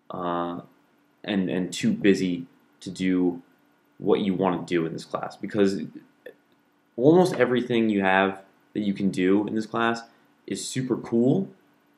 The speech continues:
and super creative and things you actually want to do. But if you don't have time, then you just sort of rush everything, and it just, it just feels disappointing.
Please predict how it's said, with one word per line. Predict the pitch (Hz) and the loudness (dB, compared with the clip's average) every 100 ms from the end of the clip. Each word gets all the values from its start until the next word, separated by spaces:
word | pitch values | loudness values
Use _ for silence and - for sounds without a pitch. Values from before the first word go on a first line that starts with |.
| _ _ _ _ _ - | _ _ _ _ _ -6
and | 98 95 92 - | -2 -2 -2 -8
super | - 120 | -8 -8
creative | - 110 104 131 131 131 | -2 2 6 6 6 2
and | 98 90 | -4 -2
things | 113 104 | -2 0
you | 110 | 0
actually | 107 - 101 | -2 -2 -6
want | 90 90 98 117 - | -2 0 2 0 -2
to | 104 | -8
do. | - 95 98 120 - - _ _ _ _ _ _ _ - | -2 0 2 0 -4 -10 _ _ _ _ _ _ _ 2
But | 107 104 - _ - | 4 4 -2 _ -10
if | 104 110 | -6 0
you | |
don't | 110 113 | 2 2
have | 101 | -2
time, | - - 104 110 117 117 - | -4 0 2 4 0 -4 -4
then | 95 | 0
you | 95 | 0
just | 98 | 0
sort | 107 90 | 0 -2
of | 78 - | -2 -2
rush | 92 95 | -2 0
everything, | 110 107 104 117 110 113 113 _ _ _ _ _ _ _ | -2 -2 -2 0 0 0 -4 _ _ _ _ _ _ _
and | 92 92 90 90 90 87 87 _ _ _ _ _ _ _ _ _ _ _ _ _ _ _ _ _ _ | -4 -2 0 0 -2 -4 -8 _ _ _ _ _ _ _ _ _ _ _ _ _ _ _ _ _ _
it | 107 - | -6 -4
just, | 110 104 - | -6 -6 -6
it | 98 | -6
just | 101 - | -6 0
feels | 101 | 0
disappointing. | 90 95 95 107 98 90 90 | 0 -6 -6 0 2 2 -2